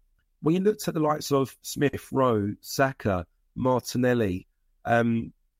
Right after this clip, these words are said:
you know, Nketiah up front, these youngsters weren't exactly, you know, Premiership world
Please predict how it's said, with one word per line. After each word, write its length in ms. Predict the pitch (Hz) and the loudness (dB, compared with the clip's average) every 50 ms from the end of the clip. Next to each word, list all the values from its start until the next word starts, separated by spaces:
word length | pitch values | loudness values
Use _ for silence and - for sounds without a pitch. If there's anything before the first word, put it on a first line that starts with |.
| _ _ - | _ _ 0
you 100 | 139 123 | 0 2
know, 180 | 110 110 110 - - 120 | 2 2 0 -2 -4 -6
Nketiah 440 | - - 151 139 - - - 113 110 | -4 -2 -2 -2 -2 0 0 0 0
up 100 | - - | 0 0
front, 220 | - 139 135 - _ _ _ _ _ - | 0 -2 -2 -2 _ _ _ _ _ -2
these 240 | 190 233 240 180 160 | 0 0 0 0 2
youngsters 520 | 160 180 185 190 - - - 127 110 110 | 2 2 2 2 -2 -4 -2 -2 -2 -2
weren't 540 | 107 107 127 127 139 170 175 175 170 160 156 _ _ _ _ _ _ _ _ _ - | -2 -6 -6 -2 0 0 2 0 0 -4 -10 _ _ _ _ _ _ _ _ _ -8
exactly, 840 | - 131 120 156 147 143 - - 131 123 123 120 120 120 123 - - | -6 -4 0 2 0 0 0 -2 -2 0 0 0 0 -2 -4 -6 -4
you 80 | 139 135 | -2 0
know, 300 | 120 101 98 101 104 104 - _ _ _ _ _ _ _ _ _ _ _ _ _ - | 2 2 2 2 0 -2 -6 _ _ _ _ _ _ _ _ _ _ _ _ _ -6
Premiership 440 | - - 147 143 139 - - 139 123 | -2 0 2 2 2 0 -2 -4 -4
world 460 | - 123 120 139 135 131 127 120 | -2 0 2 2 4 2 2 -2